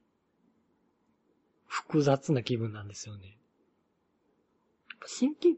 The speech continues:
やっぱ、若手よりか、まあ僕もおっさんになったんで、親近感がわ-、湧いてくるっていうの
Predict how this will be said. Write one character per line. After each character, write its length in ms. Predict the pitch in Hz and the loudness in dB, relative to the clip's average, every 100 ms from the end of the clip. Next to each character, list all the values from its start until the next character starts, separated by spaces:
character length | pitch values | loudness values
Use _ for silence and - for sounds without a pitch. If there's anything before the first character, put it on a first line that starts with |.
| - | 2
や 120 | 202 | -2
っ 40 | 214 | 0
ぱ、 240 | 120 - _ _ _ _ _ _ _ _ _ - | -4 -6 _ _ _ _ _ _ _ _ _ -4
若 300 | 120 - 156 | -2 2 2
手 140 | - | 6
よ 100 | 240 | 6
り 100 | 131 | 6
か、 120 | - 117 | 2 -2
ま 120 | 117 | -4
あ 40 | |
僕 260 | 101 120 156 | 0 0 2
も 120 | 120 | 2
お 40 | |
っ 20 | 131 | 0
さ 180 | - | 2
ん 20 | 196 | 0
に 40 | |
な 60 | 104 | 0
っ 40 | |
た 160 | - 113 | -4 -6
ん 60 | |
で、 220 | 95 - _ _ - | -8 -20 _ _ -12
親 320 | - 190 180 | -2 0 2
近 240 | 202 160 | 4 2
感 200 | 123 110 | 2 -6
が 60 | 101 | -6
わ-、 220 | 110 131 _ _ _ - - | -6 -8 _ _ _ -20 -6
湧 120 | 120 131 | 0 2
い 60 | |
て 100 | 135 | 2
く 120 | - | 0
る 80 | 120 | 0
っ 80 | 135 | 0
て 80 | 127 | -2
い 40 | |
う 40 | |
の 80 | 110 | -4